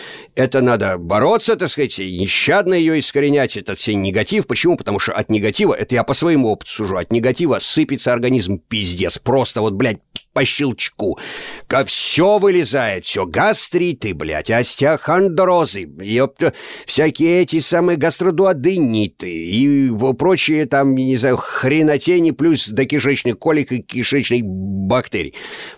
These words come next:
Все вот это вот вылазит, все это, плюс еще кашель, бронхит и прочая херня. А это потому, что нервы сдали. А организм смотрит, а хозяин не борется, а нахуй мне надо тогда?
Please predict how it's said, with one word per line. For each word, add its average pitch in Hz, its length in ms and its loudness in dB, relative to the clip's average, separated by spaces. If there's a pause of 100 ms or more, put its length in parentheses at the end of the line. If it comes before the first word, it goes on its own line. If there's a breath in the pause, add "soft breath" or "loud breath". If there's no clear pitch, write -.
(120)
Все - 460 2
вот 139 200 0
это 120 200 -2
вот 107 160 -2
вылазит, 120 400 2
все 139 120 2
это, 120 120 0
плюс 139 240 -2
еще 127 200 -2
кашель, 180 420 -2
бронхит 104 480 -4
и 143 120 0
прочая 135 480 0
херня. 123 380 -2
А 110 100 0
это 139 120 -2
потому, 147 260 2
что 160 160 -2
нервы 110 320 2
сдали. 85 380 -6 (220 loud breath)
А 139 120 2
организм 175 640 2
смотрит, 160 500 0
а 156 120 2
хозяин 131 400 2
не 120 80 2
борется, 110 360 0
а 170 40 2
нахуй 107 300 -2
мне 85 180 -2
надо 76 200 -8
тогда? - 320 -10